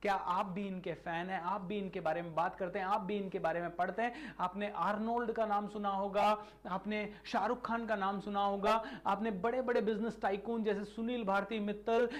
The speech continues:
या नौकरी डॉट कॉम बनाने वाले संजीव बिखचंदानी का नाम सुना होगा, आपने मेक माई ट्रिप का नाम सुना होगा, आपने ऐसे बहुत सारी कंपनीज का नाम सुना होगा, Flipkart से लेके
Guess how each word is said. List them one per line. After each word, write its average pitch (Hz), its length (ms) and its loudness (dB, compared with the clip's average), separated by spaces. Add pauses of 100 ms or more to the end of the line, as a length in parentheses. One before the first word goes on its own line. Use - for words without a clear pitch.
(140)
या 220 100 6
नौकरी 214 380 2
डॉट 220 220 4
कॉम 226 200 0
बनाने 214 300 2
वाले 214 200 4
संजीव 220 500 2
बिखचंदानी 214 600 2
का 214 100 2
नाम 208 240 2
सुना 214 180 0
होगा, 214 380 6 (200)
आपने 220 220 2
मेक 277 380 4
माई 233 200 4
ट्रिप 220 320 -2
का 220 100 4
नाम 208 260 4
सुना 202 200 0
होगा, 190 560 2 (220)
आपने 185 260 -2
ऐसे 175 280 -4
बहुत 165 400 -4
सारी 170 160 -4
कंपनीज 165 460 -6
का 165 100 -10
नाम 147 180 -4
सुना 156 180 -6
होगा, 143 260 -2
Flipkart 185 540 -2
से - 160 -8
लेके 139 540 -2